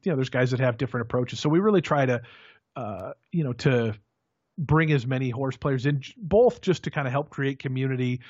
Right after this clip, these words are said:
to make awareness of, of who I think are the most important people in our game, but also be, hopefully, to sometimes be educational. And, you know, a lot of times the open of the show, if there, if I see something interesting in the betting,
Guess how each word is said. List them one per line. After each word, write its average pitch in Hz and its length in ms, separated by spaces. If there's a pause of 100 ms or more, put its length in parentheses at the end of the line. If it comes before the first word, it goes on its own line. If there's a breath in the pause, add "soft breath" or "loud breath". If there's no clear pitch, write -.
(220 loud breath)
to 135 160
make 139 320
awareness 127 540
of, 110 260
of 131 100
who 131 180
I 120 100
think 123 240
are 120 200
the 127 100
most 123 220
important 117 400
people 131 300
in 113 80
our 104 80
game, 160 300
but 202 100
also 196 280
be, 139 160
hopefully, 135 360
to 120 80
sometimes 120 540
be 117 180
educational. 113 680
And, 110 100 (340 loud breath)
you 294 80
know, 190 80
a 151 80
lot 139 140
of 147 80
times 131 260
the 123 120
open 131 280
of 117 60
the 117 60
show, 131 300
if 127 100
there, 131 120
if 156 140
I 156 120
see 160 180
something 147 360
interesting 147 540
in 131 140
the 127 60
betting, 147 420